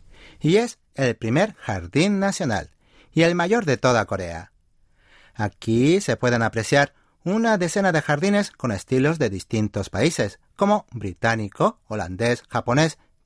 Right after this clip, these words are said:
chino, español, además de un jardín tradicional coreano y un sendero de metasecuoyas. No obstante, la verdadera joya es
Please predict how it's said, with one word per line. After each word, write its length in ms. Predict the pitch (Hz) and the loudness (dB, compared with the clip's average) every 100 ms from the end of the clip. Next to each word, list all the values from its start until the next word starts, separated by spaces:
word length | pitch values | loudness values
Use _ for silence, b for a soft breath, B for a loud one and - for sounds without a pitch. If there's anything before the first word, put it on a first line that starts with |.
| - | -4
chino, 340 | 202 226 220 | 0 0 0
español, 520 | 202 196 139 95 76 _ _ B B B B B | 0 0 0 -2 -8 _ _ B B B B B
además 500 | 156 185 214 240 226 | 0 2 2 0 -2
de 100 | 190 | -2
un 80 | 220 | -2
jardín 380 | 196 151 165 156 | -2 0 0 0
tradicional 600 | 127 117 - 117 113 107 | -2 -2 -2 -2 -2 -2
coreano 500 | 151 160 156 165 - _ _ | 0 2 2 0 -4 _ _
y 160 | 131 151 | -2 0
un 180 | 220 214 | 0 -2
sendero 380 | 147 143 196 | -2 0 0
de 200 | 185 190 - | 0 -2 -2
metasecuoyas. 1200 | 139 160 160 165 - 160 156 127 95 87 73 - _ _ _ _ _ B B B B B | -2 -2 -2 -4 -2 -4 0 0 0 -6 -10 -14 _ _ _ _ _ B B B B B
No 160 | 160 | 0
obstante, 640 | 202 - 247 247 - 196 220 | 0 0 -2 -2 0 0 0
la 180 | 127 107 | 0 0
verdadera 540 | 104 98 98 131 127 | -4 -6 -2 0 0
joya 540 | - - 151 139 156 - _ | -2 0 2 2 0 -2 _
es 260 | 165 208 | -4 -4